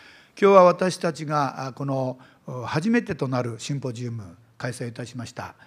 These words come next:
まあ、大勢の皆さんに、えー、ご参加をいただき、えー、そしてまたオンラインで、えー、この状態は、あの、配信されておりますから、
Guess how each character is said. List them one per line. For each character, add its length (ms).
ま 80
あ、 20
大 180
勢 140
の 120
皆 200
さ 140
ん 80
に、 280
え 60
ー、 40
ご 100
参 220
加 120
を 80
い 40
た 120
だ 140
き、 360
え 40
ー、 160
そ 140
し 60
て 100
ま 140
た 160
オ 140
ン 100
ラ 100
イ 80
ン 80
で、 260
え 60
ー、 40
こ 120
の 80
状 160
態 200
は、 220
あ 80
の、 160
配 220
信 200
さ 100
れ 60
て 80
お 20
り 60
ま 120
す 100
か 100
ら、 240